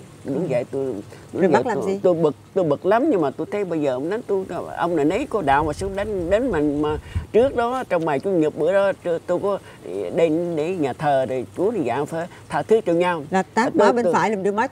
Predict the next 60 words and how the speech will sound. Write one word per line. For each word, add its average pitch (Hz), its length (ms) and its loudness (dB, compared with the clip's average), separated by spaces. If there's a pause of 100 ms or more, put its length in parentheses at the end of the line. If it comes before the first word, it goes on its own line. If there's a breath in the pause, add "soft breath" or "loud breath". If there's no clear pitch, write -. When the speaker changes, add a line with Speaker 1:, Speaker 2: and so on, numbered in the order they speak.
Speaker 1:
tôi 175 100 4
Speaker 2:
trái 170 80 6
Speaker 1:
nghĩ 165 80 8
Speaker 2:
người 185 80 10
ta 208 60 2
Speaker 1:
đến 208 100 2
Speaker 2:
đánh 190 100 2
Speaker 1:
chuyện, 160 100 2
Speaker 2:
tiếp 269 180 -4
Speaker 1:
tao 190 120 4
Speaker 2:
à? - 20 4
Speaker 1:
nghĩ 170 200 4
đến 202 120 2
chuyện 156 180 -2
tha 160 140 -4
thứ. 185 340 0 (240)
Speaker 2:
À. 180 380 -8
Speaker 1:
Thì 151 80 2
lúc 185 200 8
bây 190 100 -2
giờ 147 280 2
tôi 156 100 -2
nghĩ 147 160 0
đến 107 160 -6
chuyện 127 100 -2
tha, 165 200 -6
tôi 139 100 -6
nói 151 140 -4
tôi, 147 160 0 (260)
tôi, 156 140 -2 (120)
tôi 147 100 -6
xin 135 240 0
Chúa 151 120 -2
cho - 100 -14
con 135 140 -4
tha 135 120 -4
thứ 170 180 -2
người - 160 -8
ta, 117 100 -6 (220)
bữa 135 120 0
đánh 185 200 0
đau 143 140 4
quá 175 140 0
mà 151 160 -4
thì 139 120 -4
thôi. 143 200 -10 (340 loud breath)
Rồi 139 100 2
tôi 160 240 0
cũng 139 160 0
nói 190 160 2
ông 147 140 -2
ta 147 80 -6
bây 147 180 0
giờ 120 200 0
vậy, 120 140 -4
ông 104 220 -4
đi 151 120 0
theo 156 200 -4
với 156 100 -4
tôi 156 260 0